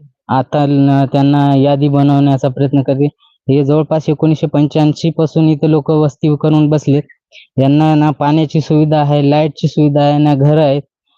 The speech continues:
अ, शासन एवढं का निष्काळजीपणा करते?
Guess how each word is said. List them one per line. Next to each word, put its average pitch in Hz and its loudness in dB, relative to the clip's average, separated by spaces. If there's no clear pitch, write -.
अ, 139 2
शासन 156 -2
एवढं 175 2
का 180 -2
निष्काळजीपणा 151 -2
करते? 135 -4